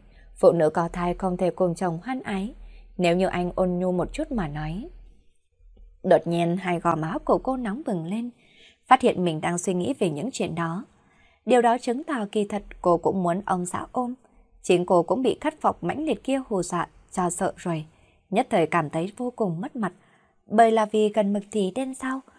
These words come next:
hại cô hơi một chút là lại nổi lên ham muốn. Nhưng Khương Trạch Luân vẫn nhìn bà xã. Thấy cô vừa thẹn thùng,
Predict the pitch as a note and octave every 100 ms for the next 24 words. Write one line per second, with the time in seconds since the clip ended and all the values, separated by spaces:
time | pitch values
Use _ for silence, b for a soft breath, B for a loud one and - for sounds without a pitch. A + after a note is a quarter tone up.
0 | b b F3+ - F3+ E3+ F3 F3 E3+ C3
1 | B3+ D#4+ _ _ - A3+ A3 A3 G#3 G#3+
2 | G#3+ G3+ C4+ C4+ C#4 C4+ A3+ G3+ A#3 F#4+
3 | _ _ _ _ _ - F3+ F3+ E3+ F3
4 | F3 F#3+ F3+ E3 D#3+ E3+ F3 - D4+ A3
5 | D#3 E3 C#3+ E3+ G3 D4+ - b b b
6 | b - F3 F3 F3 F3+ E3+ F3+ F3 F3
7 | F3+ D#3+